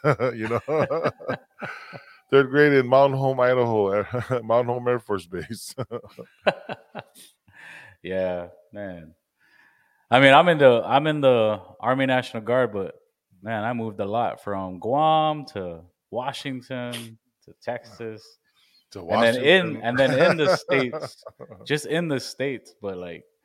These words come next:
Speaker 2: you know, even Guam, we moved quite a bit when I was younger.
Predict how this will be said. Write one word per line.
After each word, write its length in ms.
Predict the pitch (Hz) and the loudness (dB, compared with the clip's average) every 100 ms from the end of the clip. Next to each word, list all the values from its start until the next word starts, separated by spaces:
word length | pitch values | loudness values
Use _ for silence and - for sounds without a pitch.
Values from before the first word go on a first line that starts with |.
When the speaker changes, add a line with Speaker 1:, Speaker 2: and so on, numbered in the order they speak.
| _ _ _ _ _ | _ _ _ _ _
Speaker 2:
you 60 | - | -8
know, 140 | 110 113 | -4 -2
even 200 | 123 98 | -4 -6
Guam, 280 | 101 117 | -6 -4
we 80 | 117 | -6
moved 280 | 101 95 90 | -10 -12 -12
quite 200 | - 98 | -8 -8
a 60 | 92 | -8
bit 240 | 101 98 | -12 -12
when 80 | - | -12
I 60 | 98 | -14
was 140 | 92 | -14
younger. 480 | 90 101 101 101 95 | -12 -12 -10 -12 -14